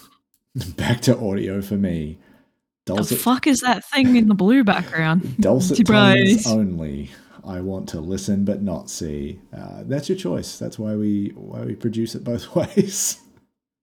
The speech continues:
Speaker 1: <laughs> 'Cause we don't know what you like. But hopefully you like this
Speaker 2: Uh,
Speaker 1: show.
Speaker 2: it reminds me of one of my favorite podcasts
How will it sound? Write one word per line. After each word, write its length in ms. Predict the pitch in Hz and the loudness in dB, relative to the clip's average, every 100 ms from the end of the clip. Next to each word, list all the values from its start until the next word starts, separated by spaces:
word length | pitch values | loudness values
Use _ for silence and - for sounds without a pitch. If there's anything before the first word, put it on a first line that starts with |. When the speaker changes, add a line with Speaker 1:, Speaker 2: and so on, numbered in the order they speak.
| - _ _ - | -20 _ _ -8
Speaker 1:
<laughs> 200 | 202 214 - 214 - - _ _ _ - - - - - - _ - | -6 -6 -6 -6 -10 -12 _ _ _ -16 -12 -10 -10 -12 -16 _ -12
'Cause 140 | 180 | -4
we 80 | 202 | -2
don't 140 | 147 | 0
know 80 | 107 | -2
what 140 | 92 - | -4 -6
you 80 | - | -10
like. 280 | - - - _ _ _ _ _ _ _ _ - | -14 -18 -20 _ _ _ _ _ _ _ _ -8
But 80 | |
hopefully 340 | 92 107 104 90 | -4 -4 -4 -8
you 60 | 80 | -8
like 240 | 78 185 | -8 -6
this 200 | 85 156 | -6 -8
Speaker 2:
Uh, 100 | - | -10
Speaker 1:
show. 100 | 127 - _ _ _ _ _ _ _ _ _ _ _ _ _ _ _ _ | -12 -18 _ _ _ _ _ _ _ _ _ _ _ _ _ _ _ _
Speaker 2:
it 120 | 196 | -2
reminds 460 | 190 185 180 180 185 | 2 4 4 2 0
me 100 | 190 | 0
of 200 | 180 185 | -2 -4
one 120 | 185 | -4
of 60 | 180 | -2
my 120 | 175 | -2
favorite 400 | - 170 175 - | -2 -4 -4 -4
podcasts 720 | 180 175 180 170 185 - - | -6 -4 -4 -2 -4 -8 -18